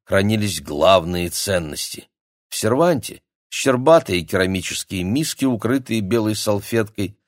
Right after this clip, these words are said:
портрет отца под отполированным стеклом. Как же странно, спустя годы, проведённые в деревне, оказаться дома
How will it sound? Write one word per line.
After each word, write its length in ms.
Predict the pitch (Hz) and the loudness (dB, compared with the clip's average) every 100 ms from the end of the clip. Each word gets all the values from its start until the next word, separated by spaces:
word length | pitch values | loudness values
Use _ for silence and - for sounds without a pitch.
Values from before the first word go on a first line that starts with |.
| _ _ | _ _
портрет 440 | 104 104 160 185 | 2 4 2 4
отца 680 | - 104 - 110 113 110 107 _ _ | 4 2 2 4 6 6 2 _ _
под 240 | - 107 - | 0 0 0
отполированным 920 | 117 104 - 117 120 123 117 113 110 | -2 0 0 4 6 6 6 4 2
стеклом. 760 | 107 - 104 95 101 104 101 - _ _ _ _ _ _ - | 0 -4 -6 -2 2 4 2 -2 _ _ _ _ _ _ -2
Как 160 | - | -2
же 160 | 101 107 | -2 -6
странно, 840 | - - 123 147 104 85 78 - _ _ _ _ - | -6 -4 -2 -2 -4 -8 -12 -16 _ _ _ _ -16
спустя 600 | - - - - 127 95 | -12 -8 -8 0 2 2
годы, 480 | 78 117 139 90 82 | 0 0 0 0 -2
проведённые 760 | 87 92 98 127 113 95 92 | -2 -4 -2 0 0 0 0
в 60 | 82 | -2
деревне, 600 | 80 107 147 107 80 - _ _ _ - | -4 -4 -2 -4 -6 -18 _ _ _ -6
оказаться 800 | 98 117 104 147 139 - 127 | 0 2 2 2 2 -2 -4
дома 680 | 113 90 104 135 120 92 - | -4 -4 0 2 2 0 -6